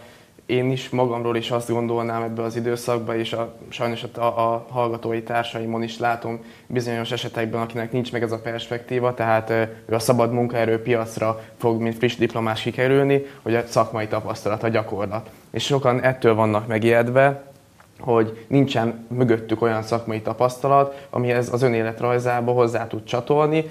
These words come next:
és be tudja adni azt, hogy de én már ilyen munkakörben dolgoztam. És sokan ettől félnek, és, ö, bizonyos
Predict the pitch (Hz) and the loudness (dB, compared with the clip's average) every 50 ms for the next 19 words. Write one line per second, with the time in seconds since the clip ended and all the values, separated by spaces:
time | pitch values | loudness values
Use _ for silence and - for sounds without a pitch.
0 | - - - - 127 127 131 123 - 117 113 120 120 123 120 120 123 123 120 - | -8 -10 -6 -4 0 2 0 0 0 0 0 0 0 0 0 0 -2 -2 -2 -2
1 | - 120 110 117 117 117 113 113 117 117 117 110 110 113 117 113 110 113 113 117 | -2 -2 0 0 0 0 0 0 0 0 -2 -2 -2 -2 -4 -4 -4 -2 -2 0
2 | 113 113 117 113 113 117 113 110 107 104 113 110 - 117 113 113 - - 127 - | 0 0 0 0 2 2 2 0 0 -2 -4 -6 -6 -6 -4 -2 -2 -2 0 0
3 | 127 127 131 131 - 117 113 110 110 - 113 110 117 123 131 139 139 - - - | 0 0 -2 0 0 0 0 0 0 -4 -6 -4 0 0 0 0 0 -4 -10 -18
4 | - - - - 120 120 120 120 120 120 - 123 120 120 120 120 120 - - - | -20 -12 -4 -2 0 2 2 0 0 -2 0 0 2 4 4 2 0 -2 -8 -18
5 | - - - - - - - 131 135 147 139 135 135 127 123 123 - - - | -20 -20 -20 -20 -16 -6 -2 0 2 2 4 4 4 4 2 2 0 -6 -10